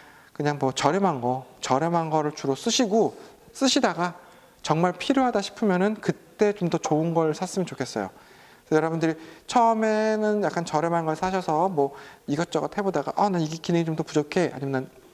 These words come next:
죄송합니다. "난 이 기능이 부족해." 아니면 "나는 혹은, 혹은 나는 좀 더 다른 기능을 원해." 했을 경우에는 여러분들이 이제 카메라를 업그레이드하는 게 좋을 것 같아요. 자, 그래서 이렇게 해서 이제 디지털 카메라와 아날로그 카메라의 차이점을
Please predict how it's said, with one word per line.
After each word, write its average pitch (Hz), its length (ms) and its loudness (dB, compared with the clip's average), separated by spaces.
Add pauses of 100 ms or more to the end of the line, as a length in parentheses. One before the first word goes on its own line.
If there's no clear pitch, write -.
(160)
죄송합니다. 110 440 -6
"난 156 180 -2
이 151 60 0
기능이 180 240 2
부족해." 160 400 0
아니면 127 180 -2
"나는 131 180 0
혹은, 185 280 -2
혹은 208 360 0 (340)
나는 160 200 -2
좀 208 140 2
더 202 160 2 (240)
다른 190 260 2
기능을 175 300 0
원해." 151 380 0 (340)
했을 196 360 0
경우에는 175 840 0
여러분들이 127 480 0
이제 113 240 -6 (1200)
카메라를 180 480 0 (100)
업그레이드하는 131 560 -2
게 113 80 -10
좋을 127 240 0
것 120 120 -6
같아요. 110 280 -6 (580)
자, 180 100 4
그래서 160 180 4
이렇게 202 300 2
해서 196 380 2 (180)
이제 143 120 -2
디지털 165 340 0
카메라와 170 920 0
아날로그 143 560 -2
카메라의 175 500 0
차이점을 180 640 -2